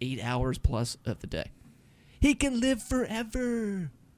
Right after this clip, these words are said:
He can live forever, bro. He never has to die. Are you kidding me?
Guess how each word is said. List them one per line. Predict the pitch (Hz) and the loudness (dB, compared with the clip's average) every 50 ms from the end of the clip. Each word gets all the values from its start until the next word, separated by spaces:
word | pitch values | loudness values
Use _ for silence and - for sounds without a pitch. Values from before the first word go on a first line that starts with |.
| _ - - - - _ _ - - - - - - - - - - - - - 906 906 988 - - - - - - - - | _ -20 -20 -20 -20 _ _ -20 -20 -20 -20 -20 -20 -20 -20 -20 -20 -20 -20 -20 -20 -20 -20 -20 -20 -20 -20 -20 -20 -10 0
He | - 330 330 | 2 2 4
can | - 269 247 302 320 | 6 8 8 8 8
live | 349 359 320 | 8 6 4
forever, | - - 330 320 320 339 370 370 370 359 | 4 6 8 10 12 12 10 12 8 6
bro. | 294 226 311 320 330 320 320 339 349 359 349 330 311 - - - - - - - - _ - - _ | 6 8 8 10 12 12 12 10 8 6 4 2 -2 -8 -16 -20 -20 -20 -20 -20 -20 _ -20 -20 _
He | - 294 302 | -6 -6 -6
never | 339 349 330 - - 359 370 349 | 4 6 6 8 8 8 8 10
has | 330 330 320 320 - | 10 10 8 8 4
to | - 359 | 0 0
die. | 349 - 320 320 339 370 370 359 330 247 170 139 156 - - - - - - - - _ _ _ _ _ - - _ _ _ - - - | 6 6 6 6 6 2 0 0 -2 -2 -2 -4 -6 -12 -20 -20 -20 -20 -20 -20 -20 _ _ _ _ _ -20 -20 _ _ _ -20 -12 -8
Are | 180 | -8
you | 226 240 | -8 -6
kidding | - - 262 294 330 339 339 | 2 4 6 8 8 8 8
me? | 392 381 370 392 392 381 302 | 8 10 10 10 10 8 6